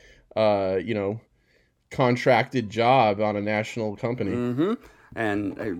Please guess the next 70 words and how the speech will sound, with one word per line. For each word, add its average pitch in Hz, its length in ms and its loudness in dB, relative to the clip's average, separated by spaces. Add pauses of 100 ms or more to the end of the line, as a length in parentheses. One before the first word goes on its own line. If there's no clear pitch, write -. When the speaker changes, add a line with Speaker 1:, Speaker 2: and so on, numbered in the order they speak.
Speaker 2:
you 120 120 -6
know, 92 220 -4 (240)
I, 101 120 -12
I'm 113 260 -2
really 117 220 4
happy 117 260 0
for 110 140 -4
the 107 60 0
guy. 101 140 4
Now, 143 220 6
on 247 80 8
a 254 40 4
sidebar 156 600 6
here, 123 180 4
real 120 200 0
quick, 110 340 0
I 123 80 2
mean, 143 320 6 (720)
this 262 140 6
is 226 80 4
a 190 40 4
kind 175 160 4
of 147 80 4
a - 20 2
side 127 300 6
note, 127 200 6
but, 139 220 4
you 196 180 -4
know, 196 220 6 (240)
you 190 140 -2
see 330 180 4
wrestlers 139 480 4
selling 139 340 6
their 127 140 6
gear. 101 520 0 (360)
I, 175 220 6
it 175 120 8
always 349 360 8
seems 202 260 6
a 185 60 6
little 170 220 6
desperate 131 640 4
to 127 100 2
me. 123 460 4
I 151 100 4
mean, 165 140 6
do 202 80 2
you 277 60 2
think 330 180 2
they're 254 120 0
just 196 180 0
trying 180 180 6
to 156 60 4
get 135 180 6
rid 131 160 4
of 131 80 2
old 131 160 4
stuff, 127 220 4
make 131 200 2
a 127 40 -2
few 131 220 0
bucks? 110 340 6
I 160 80 6
guess 220 180 6
it 226 80 2
depends 151 300 6
on 135 100 8
the 117 80 4
situation, 110 680 0
right? 107 300 0